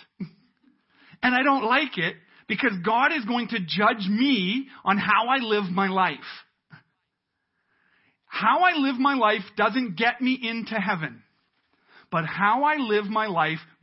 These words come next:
will be judged by God. And that's what Paul is addressing when he's talking about the rules, when he's talking about,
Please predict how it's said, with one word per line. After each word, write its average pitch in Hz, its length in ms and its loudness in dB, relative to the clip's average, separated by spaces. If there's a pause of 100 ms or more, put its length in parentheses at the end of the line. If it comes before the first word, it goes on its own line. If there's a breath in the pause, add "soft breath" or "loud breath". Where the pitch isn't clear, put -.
(100)
will 247 440 0
be 220 520 -6
judged 196 560 -2
by 180 260 -2
God. 165 480 -4 (1080 soft breath)
And 190 280 0
that's 320 400 2
what 226 240 -6
Paul 190 380 0
is 165 140 -4
addressing 143 520 -6
when 175 120 -4
he's 190 140 -4
talking 285 400 -2
about 233 240 0 (380 loud breath)
the 214 80 -8
rules, 226 680 -2
when 180 120 -4
he's 196 140 -6
talking 262 440 -2
about, 233 320 -2